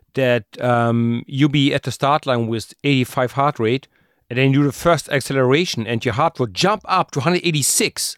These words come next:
on the first day. But now you do the first acceleration, your heart rate just moves up to hundred fifty-five,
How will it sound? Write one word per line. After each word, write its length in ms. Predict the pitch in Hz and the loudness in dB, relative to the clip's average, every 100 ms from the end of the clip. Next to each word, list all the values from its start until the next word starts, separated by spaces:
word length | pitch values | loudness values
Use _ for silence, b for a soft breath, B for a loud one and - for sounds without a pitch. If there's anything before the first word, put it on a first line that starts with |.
| _ | _
on 120 | 147 131 | 0 0
the 80 | |
first 380 | 117 185 190 - | 0 2 2 2
day. 320 | 202 196 95 b b b b b - | 0 0 -2 b b b b b -6
But 160 | 143 143 | -2 0
now 160 | 214 | 2
you 80 | 185 | 2
do 80 | 156 | -2
the 60 | 139 | -2
first 320 | 190 180 170 | 0 0 0
acceleration, 640 | 165 160 151 175 196 139 | -4 0 0 2 0 -2
your 100 | 131 | -2
heart 280 | 120 160 - | 0 -2 -2
rate 160 | 135 107 | -4 -4
just 1200 | - 151 165 160 180 180 185 185 190 185 170 - | -6 -4 -2 -2 -2 0 0 0 0 0 -2 0
moves 320 | 139 147 135 | 2 2 0
up 200 | 120 143 | -4 -2
to 100 | 131 | 0
hundred 240 | 117 135 - | 0 -2 -4
fifty-five, 680 | 131 - - 139 127 101 | -8 -8 -4 0 0 -2